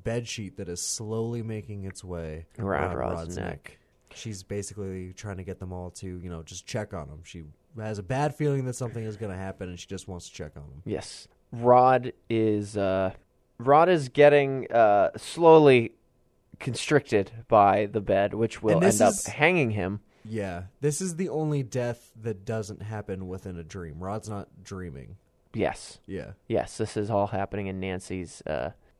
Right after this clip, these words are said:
Speaker 2: this is happening to Nancy's perspective, but Rod is definitely, uh,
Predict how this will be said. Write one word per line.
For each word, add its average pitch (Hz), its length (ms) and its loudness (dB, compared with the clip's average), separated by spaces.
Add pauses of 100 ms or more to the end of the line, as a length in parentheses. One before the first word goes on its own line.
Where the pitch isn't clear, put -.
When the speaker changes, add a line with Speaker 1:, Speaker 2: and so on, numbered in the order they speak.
(140)
Speaker 2:
this 135 180 2
is 151 100 -4
happening 147 540 8
to 127 140 -10
Nancy's 110 420 0
perspective, 87 800 -6
but 101 200 0
Rod 104 640 0
is 98 360 -4
definitely, 98 880 -4
uh, 85 300 -4